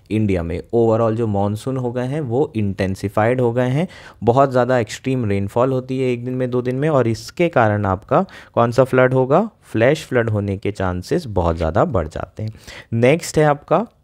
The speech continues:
टोपोग्राफी, ठीक। Assam is a home to vast network of one twenty rivers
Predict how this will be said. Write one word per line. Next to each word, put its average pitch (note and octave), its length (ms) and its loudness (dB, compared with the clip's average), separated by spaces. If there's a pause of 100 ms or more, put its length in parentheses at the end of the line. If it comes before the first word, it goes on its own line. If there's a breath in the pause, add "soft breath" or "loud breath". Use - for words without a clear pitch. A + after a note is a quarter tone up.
(100)
टोपोग्राफी, G2 880 -2 (320 soft breath)
ठीक। - 200 -4 (440 soft breath)
Assam D3+ 460 2 (140)
is A2 140 -2
a G2 160 4
home D#3+ 380 4 (140)
to D3 60 0 (260)
vast B2+ 340 2
network A#2 500 -2
of D#3 160 2 (280)
one F3+ 260 2 (140)
twenty G2+ 340 -2 (120)
rivers G2+ 360 -2